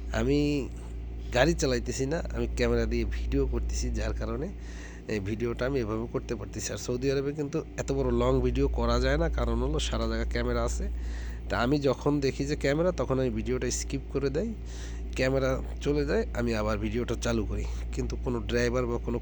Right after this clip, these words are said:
কন্টেন্ট ক্রিয়েটর এত সুন্দরভাবে ভিডিও আপনাদের সামনে উপস্থাপন করতে পারে নাই। আশা করি আমি যেভাবে করেছি আপনাদের ভালো লাগবে এবং লাগতে হবে। আর সেই ভালো লাগা থেকেই আমি আনন্দ উৎসব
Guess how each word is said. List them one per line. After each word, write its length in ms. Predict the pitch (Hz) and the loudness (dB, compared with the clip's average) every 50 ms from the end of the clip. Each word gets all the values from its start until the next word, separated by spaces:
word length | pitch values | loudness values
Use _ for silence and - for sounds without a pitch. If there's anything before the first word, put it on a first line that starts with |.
| - 127 | -2 -2
কন্টেন্ট 320 | 120 120 113 131 131 127 123 | -2 -2 0 0 -2 -2 -2
ক্রিয়েটর 280 | 135 139 139 - 165 156 - | -2 -2 -2 -2 -4 -4 -4
এত 80 | - - - - | -4 -4 -2 -2
সুন্দরভাবে 380 | 127 117 113 113 113 120 123 107 107 | 0 0 0 0 0 0 0 0 0
ভিডিও 180 | 113 110 127 127 117 | 0 0 0 0 0
আপনাদের 280 | - - 117 110 113 - - | 0 -2 -2 -2 -2 -2 -2
সামনে 200 | 127 131 160 190 - - - - - - - - - - - | -2 -2 -2 -2 -2 -2 -4 -2 -2 -2 -2 -2 0 0 0
উপস্থাপন 400 | 131 127 127 - - 131 123 131 131 - - | 0 0 0 2 0 0 0 0 2 2 2
করতে 200 | 160 - - 147 123 | 2 4 4 2 2
পারে 160 | 113 107 104 107 117 | 2 2 0 0 0
নাই। 100 | 147 196 - - - - - - - - - - - - 139 | -2 -2 -2 -4 -4 -4 -6 -6 -6 -8 -8 -6 -2 0 2
আশা 220 | 135 - - 131 123 - - | 2 4 2 2 0 0 -2
করি 200 | 113 104 113 160 - - - - - - - - - - - - - - - - 120 | -2 -2 -2 -2 -2 -2 -2 -2 -2 -2 -2 -4 -4 -4 -6 -6 -6 -4 0 4 6
আমি 120 | 127 135 139 127 | 6 6 6 6
যেভাবে 280 | 113 117 110 110 107 110 113 - | 4 4 2 2 0 0 -2 -2
করেছি 340 | - 120 120 113 - - - 92 - - - - - - - - - 110 | -2 -2 0 0 0 -2 -2 -4 -6 -8 -10 -10 -10 -10 -8 -4 -4 -4
আপনাদের 380 | - - - 127 117 123 117 104 90 95 | -2 -2 -2 0 0 0 -2 -2 -2 -2
ভালো 220 | 101 110 113 120 139 - - - - - - - - - - - - - - - - - 110 110 | 0 0 0 0 -2 -2 -4 -6 -6 -6 -6 -6 -6 -6 -6 -6 -6 -8 -8 -8 -4 -2 0 2
লাগবে 380 | 110 113 117 113 117 123 143 160 170 - - - 107 | 2 2 2 0 -2 -2 -2 -2 -2 -2 -4 -4 -4
এবং 140 | 107 110 110 113 110 | -2 -2 0 0 0
লাগতে 280 | 110 113 - - - 113 - | 0 0 -2 -4 -6 -4 -4
হবে। 200 | 107 104 101 135 185 - - - - - - - - - - - - - - - - | -4 -4 -4 -6 -6 -6 -6 -8 -8 -8 -8 -8 -8 -6 -6 -6 -4 -4 -4 -4 -2
আর 80 | 113 - - - | -2 0 0 0
সেই 140 | - 113 110 101 - - | 0 0 0 0 -2 -2
ভালো 260 | - - 120 120 143 170 170 | -2 0 0 2 2 4 4
লাগা 160 | 147 127 113 - - | 2 2 0 -2 -4
থেকেই 260 | 123 113 117 131 131 120 113 | -6 -4 -4 -4 -4 -2 -2
আমি 140 | 117 127 160 175 - - - - - - - - - - - - - - 113 | -2 -4 -4 -6 -8 -12 -14 -12 -12 -12 -10 -10 -10 -10 -10 -8 -4 -2 0
আনন্দ 280 | 120 123 120 113 113 127 131 - - 110 | 0 0 0 0 0 -2 -4 -4 -6 -6
উৎসব 260 | 107 - - 123 120 | -6 -4 -2 -2 -4